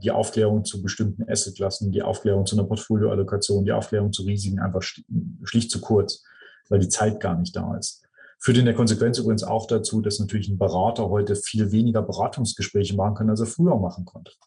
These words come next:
Konnte der früher fünf machen, kann er heute noch drei am Tag machen.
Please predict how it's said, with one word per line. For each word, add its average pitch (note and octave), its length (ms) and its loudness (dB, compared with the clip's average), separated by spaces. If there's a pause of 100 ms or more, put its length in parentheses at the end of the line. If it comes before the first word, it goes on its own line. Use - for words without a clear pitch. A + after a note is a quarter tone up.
(100)
Konnte A#2 240 4
der G#2+ 140 2
früher B2 260 0
fünf D#3+ 320 2
machen, A#2+ 240 0
kann A2+ 80 -2
er G#2 80 -2
heute A2+ 200 -2
noch A2 120 0
drei A2+ 260 -2
am G#2 140 -2
Tag F2 240 -14
machen. - 300 -14